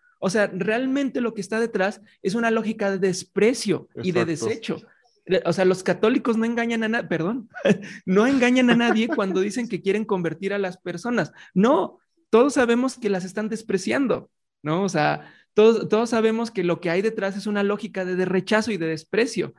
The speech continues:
Speaker 1: ¿no?
Speaker 2: Ajá.
Speaker 1: Y de castigo y de violencia. Entonces, este sistema, justo es un sistema que otra,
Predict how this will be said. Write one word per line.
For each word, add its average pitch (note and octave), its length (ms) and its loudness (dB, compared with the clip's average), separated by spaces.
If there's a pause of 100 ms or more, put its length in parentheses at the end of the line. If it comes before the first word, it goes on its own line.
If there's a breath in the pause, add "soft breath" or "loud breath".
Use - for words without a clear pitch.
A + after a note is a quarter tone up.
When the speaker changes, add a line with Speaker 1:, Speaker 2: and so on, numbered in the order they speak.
(240 soft breath)
Speaker 1:
¿no? F3+ 100 4
Speaker 2:
Ajá. - 80 2
Speaker 1:
Y F#3 100 6
de E3+ 140 8
castigo G3 520 0
y D3 60 0
de C3+ 120 -2
violencia. D3 680 -4 (280 soft breath)
Entonces, D#3 360 0
este A3 300 6
sistema, C4 720 4 (280 loud breath)
justo A#3 300 2
es A#3 100 -2
un A#3 100 -2
sistema G#3+ 440 2
que G3+ 80 4
otra, F#3+ 160 -2